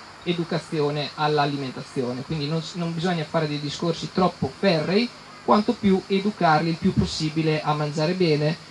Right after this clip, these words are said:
e a fare dell'attività motoria, come dicevamo, perché come accennava giustamente, ehm, Don Alessio Albertini, l'endorfina viene prodotta durante l'attività fisica,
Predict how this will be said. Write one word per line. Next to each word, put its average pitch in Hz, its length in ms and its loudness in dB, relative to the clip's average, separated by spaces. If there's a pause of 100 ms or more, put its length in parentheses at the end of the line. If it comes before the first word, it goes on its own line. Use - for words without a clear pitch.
(200)
e 170 280 0
a - 80 -4
fare 160 340 2
dell'attività 160 560 -2
motoria, 147 480 4
come 131 140 -6
dicevamo, 127 360 -4
perché - 400 -4 (140)
come 165 180 -4
accennava 180 420 0
giustamente, 151 720 -4
ehm, 143 560 -6
Don 165 120 4
Alessio 165 320 2
Albertini, 170 640 4 (440)
l'endorfina 160 720 6
viene 139 200 0
prodotta 143 480 0
durante 151 520 2
l'attività 147 460 -2
fisica, 151 640 -2